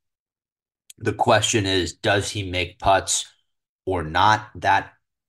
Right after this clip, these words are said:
has been the deciding factor to whether Scottie Scheffler wins a golf tournament at the end of the day. He's been ball striking it great each and every week, and when the putter clicks,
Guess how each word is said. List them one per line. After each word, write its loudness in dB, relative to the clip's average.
has -4
been -4
the -4
deciding -2
factor -2
to -4
whether -4
Scottie 0
Scheffler -2
wins -6
a -6
golf 2
tournament -2
at -4
the -4
end -4
of -8
the 0
day. -2
He's -6
been -6
ball 0
striking -2
it -10
great -4
each -4
and -2
every -2
week, -4
and -10
when -6
the -4
putter 0
clicks, -8